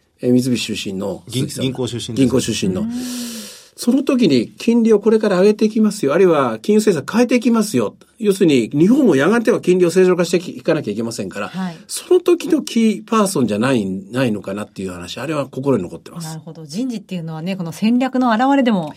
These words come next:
Speaker 3: ありますからね。
Speaker 1: だし、で、なんといっても任期五年ですから。
Speaker 3: そうですね。
Speaker 1: 五年の間に日本は正常化に向かうはずなんで。
Speaker 2: うん。
Speaker 1: だけど、これ、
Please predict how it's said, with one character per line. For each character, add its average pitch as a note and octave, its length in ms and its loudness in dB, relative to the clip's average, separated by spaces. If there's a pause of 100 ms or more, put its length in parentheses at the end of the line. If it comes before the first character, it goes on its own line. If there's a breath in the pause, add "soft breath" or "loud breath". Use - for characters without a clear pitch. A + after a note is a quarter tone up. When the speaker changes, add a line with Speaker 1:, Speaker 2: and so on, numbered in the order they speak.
Speaker 3:
あ F#3 60 -8
り G3 80 -4
ま G#3 120 2
す - 100 -2
か C3 40 2
ら G#2 80 4
ね。 - 40 -2
Speaker 1:
だ E2+ 80 -4
し、 - 20 0
で、 D#3 100 4
な G#3+ 80 6
ん C4 60 2
と B3 60 2
い - 20 6
っ - 20 0
て C3+ 60 0
も A#2+ 60 4
任 A3+ 180 6
期 B2 80 -4
五 C3 160 2
年 F3+ 160 6
で E3 80 2
す E3+ 80 -8
か - 80 -8
ら。 - 80 -8
Speaker 3:
そ F3+ 100 -6
う E3 60 -10
で D#3+ 60 -14
す C#3 60 -6
ね。 - 80 2
Speaker 1:
五 A3 60 6
年 C#4+ 260 4
の C4+ 120 4
間 B3+ 240 6
に A3+ 100 6
日 G#3 80 6
本 G#3+ 160 4
は C3 80 0
正 B2 140 0
常 A#2 100 -2
化 A#2 80 -6
に G#2+ 80 -2
向 G#2 80 -6
か G#2 120 -6
う G2 40 -6
は G2 80 -12
ず G2 100 -8
な G2 100 -10
ん F2+ 100 -10
で。 G2 80 -6
Speaker 2:
う - 20 -14
ん。 - 20 -20 (540 loud breath)
Speaker 1:
だ G#3+ 80 4
け G#3 80 6
ど、 F3+ 420 4
こ D3+ 120 0
れ、 C3+ 360 4